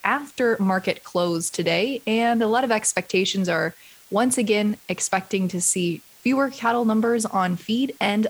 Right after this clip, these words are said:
lighter placements, which should be fairly bullish for our cattle markets. But heading into opening session here today, April live cattle will open at a buck sixty-two thirty-five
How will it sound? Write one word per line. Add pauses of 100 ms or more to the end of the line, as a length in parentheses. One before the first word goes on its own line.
lighter
placements,
which
should
be
fairly
bullish (380)
for
our
cattle (160)
markets. (540)
But
heading
into
opening
session
here
today,
April
live
cattle
will
open
at
a
buck
sixty-two
thirty-five